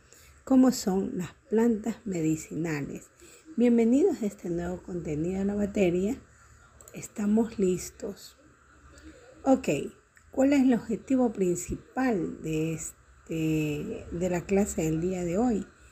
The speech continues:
Desarrollar en el estudiante las capacidades para identificar y reconocer el uso de las plantas medicinales, ¿verdad?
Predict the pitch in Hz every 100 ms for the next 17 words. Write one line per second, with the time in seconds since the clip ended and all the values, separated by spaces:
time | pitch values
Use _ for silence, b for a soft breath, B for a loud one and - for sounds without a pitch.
0 | b b _ - 196 196 165 156 156 185
1 | 196 214 233 240 247 - 277 254 240 214
2 | 196 196 208 202 202 - 196 - 185 -
3 | 190 175 208 220 220 - 190 180 170 180
4 | 202 196 190 180 - 160 - 220 214 180
5 | 220 - B B B B B - 262 247
6 | 196 160 - 160 151 143 - - 220 175
7 | 160 - - 165 156 151 - - 170 175
8 | 170 170 165 156 151 - 170 190 196 175
9 | - - - _ - - - - _ _
10 | _ _ _ _ - 359 190 180 180 196